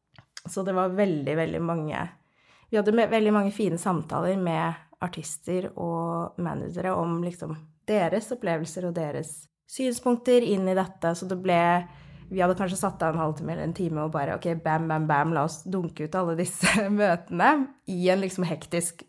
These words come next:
vanlig arbeidshverdag når vi jobber med dette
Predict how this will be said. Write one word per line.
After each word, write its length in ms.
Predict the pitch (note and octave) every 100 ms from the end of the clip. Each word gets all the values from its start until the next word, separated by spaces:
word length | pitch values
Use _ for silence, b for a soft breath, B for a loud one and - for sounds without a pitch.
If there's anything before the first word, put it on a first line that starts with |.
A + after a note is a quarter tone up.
| B3
vanlig 340 | G3 E3 D#3
arbeidshverdag 760 | E3+ D#3 C3+ - D3+ D#3 D#3+ F3
når 140 | E3+
vi 140 | D#3+ E3+ E3+ B B B B _ -
jobber 260 | F#3+ D#3+
med 100 | D3+
dette 380 | D3+ D#3 C#3 D3